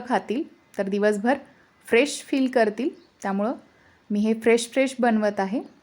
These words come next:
तर बघू शकता, आपली स्लरी जी आहे, तर ती बनून रेडी झालेली आहे.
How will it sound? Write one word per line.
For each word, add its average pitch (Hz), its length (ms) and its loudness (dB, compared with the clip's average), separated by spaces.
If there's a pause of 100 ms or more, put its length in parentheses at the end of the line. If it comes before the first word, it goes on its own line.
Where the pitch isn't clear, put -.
(800)
तर 208 60 -6
बघू 180 240 -4
शकता, 220 380 -6 (340)
आपली 214 340 -4
स्लरी 214 500 2
जी 233 200 -2
आहे, 196 260 -2 (640)
तर 190 160 -6
ती 220 80 -4
बनून 190 320 0 (260)
रेडी 196 340 2
झालेली 220 440 0
आहे. 208 260 -2